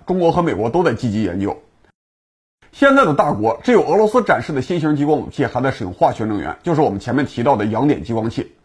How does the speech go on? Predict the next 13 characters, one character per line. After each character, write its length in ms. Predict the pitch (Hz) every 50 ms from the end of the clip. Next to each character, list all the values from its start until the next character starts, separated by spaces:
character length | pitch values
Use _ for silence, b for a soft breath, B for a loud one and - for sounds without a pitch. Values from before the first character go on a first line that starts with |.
| b b b b b b b
从 220 | b - - 220 214
俄 100 | 220 233
罗 120 | 240 226
斯 140 | 220 247 226
自 100 | 233 247
己 80 | 185 135
的 80 | 123
宣 220 | 123 - 214 208 196
传 120 | 208 202
海 120 | - 147
报 160 | 147 196 196 113
来 100 | 87 98
看， 220 | - 139 -